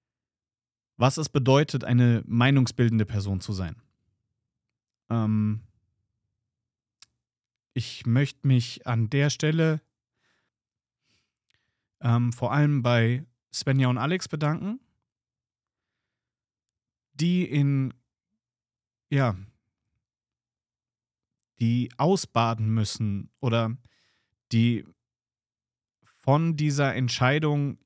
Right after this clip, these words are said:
ebenfalls betroffen sind, obwohl sie nichts gemacht haben. Äh, ich möchte nochmal sagen, es ist, ähm, meine Schuld.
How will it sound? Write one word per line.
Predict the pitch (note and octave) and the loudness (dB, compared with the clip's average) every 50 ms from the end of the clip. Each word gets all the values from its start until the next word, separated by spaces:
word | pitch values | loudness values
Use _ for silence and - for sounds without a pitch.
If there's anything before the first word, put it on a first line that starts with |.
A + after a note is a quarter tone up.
| _ - | _ -2
ebenfalls | C#3 C#3+ D3+ D#3 D3+ B2+ - C3 C3 B2+ B2 A#2+ - - - - - _ _ _ _ _ | 0 0 0 0 0 -2 0 0 0 2 0 -2 -6 -10 -12 -12 -14 _ _ _ _ _
betroffen | C#3 C3+ C3 A#2+ - C3+ C#3 C#3 - - B2 | -8 -6 -6 -4 0 0 0 0 2 0 0
sind, | G2 G2 G#2 G#2+ A#2 C#3 D3+ - _ _ _ _ _ _ _ _ _ _ _ _ _ _ _ _ _ _ - | 0 2 0 0 0 0 -2 -6 _ _ _ _ _ _ _ _ _ _ _ _ _ _ _ _ _ _ -2
obwohl | C3+ C3+ C3 D3+ E3+ D#3+ | 0 2 4 4 4 4
sie | D3+ D3+ | 4 4
nichts | D3 D3 - - | 4 4 2 0
gemacht | - C3+ B2+ B2+ C3 - - | 0 0 2 2 0 -2 -2
haben. | - F#2+ F2 F2 F#2 F2 F2+ - _ _ _ _ _ - | -2 -2 -2 -4 -6 -10 -14 -16 _ _ _ _ _ -2
Äh, | A2 G2+ G#2 | 0 0 0
ich | G#2 - - | 0 0 -2
möchte | C#3 C#3+ C3+ - D3+ | -2 -2 -2 -2 -2
nochmal | D#3 D#3 D#3 D#3 C#3 | -2 0 0 0 0
sagen, | C3+ C3+ C3+ C3 B2+ A2+ - - - _ _ _ _ _ _ _ _ _ - | 0 0 -2 -2 -4 -6 -6 -10 -16 _ _ _ _ _ _ _ _ _ -14
es | A2+ - - | -10 -10 -6
ist, | - - D#3 D3 - - - - - - - _ _ _ _ - | -4 -2 -2 -2 -4 -6 -10 -12 -14 -16 -20 _ _ _ _ -4
ähm, | A#2+ G#2 G2 F#2 F#2 F#2+ - - | -2 -2 -2 -2 -2 -4 -4 -2
meine | A2+ B2+ C3+ D3+ F#3 G3 | 0 2 2 2 2 0
Schuld. | - - G3+ G3 - - - | -2 -2 -4 -4 -6 -8 -16